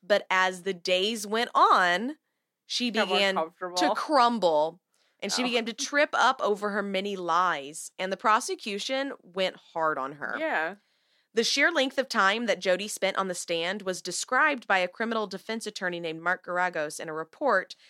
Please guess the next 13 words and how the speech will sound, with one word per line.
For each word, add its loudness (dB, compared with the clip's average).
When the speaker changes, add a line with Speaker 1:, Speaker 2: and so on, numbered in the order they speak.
Speaker 1:
as 4
unprecedented, -2
never 2
happened -2
before. -6
On 0
the 0
first 0
day 4
of -4
her 0
eighteen-day -4
testimony, -6